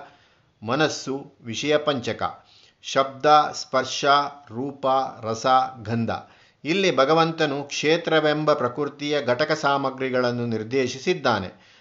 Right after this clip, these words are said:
ಅವುಗಳಲ್ಲಿ ಅವ್ಯಕ್ತ ಎಂಬುದೊಂದು. ಮಿಕ್ಕ ಪ್ರಕೃತ್ಯಂಶಗಳಲ್ಲಿ ಕೆಲವು ಪಂಚಭೂತಾದಿಗಳು ಎಲ್ಲರಿಗೂ ಪ್ರತ್ಯಕ್ಷವಾದವು, ಕೆಲವು ಇಚ್ಛಾ ದ್ವೇಷಾದಿಗಳು ಅನುಭವ ಮಾತ್ರ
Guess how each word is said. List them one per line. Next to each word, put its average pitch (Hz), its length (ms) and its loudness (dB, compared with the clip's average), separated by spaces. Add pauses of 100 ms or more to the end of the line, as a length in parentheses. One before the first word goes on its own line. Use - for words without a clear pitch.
(180)
ಅವುಗಳಲ್ಲಿ 160 640 2
ಅವ್ಯಕ್ತ 143 600 -2
ಎಂಬುದೊಂದು. 127 800 4 (500)
ಮಿಕ್ಕ 156 320 -6
ಪ್ರಕೃತ್ಯಂಶಗಳಲ್ಲಿ 143 1800 -2
ಕೆಲವು 143 600 -2
ಪಂಚಭೂತಾದಿಗಳು 120 1300 -2
ಎಲ್ಲರಿಗೂ 156 540 2
ಪ್ರತ್ಯಕ್ಷವಾದವು, 117 1120 0 (280)
ಕೆಲವು 160 460 2
ಇಚ್ಛಾ 147 640 4
ದ್ವೇಷಾದಿಗಳು 131 840 0
ಅನುಭವ 135 460 2
ಮಾತ್ರ 147 320 4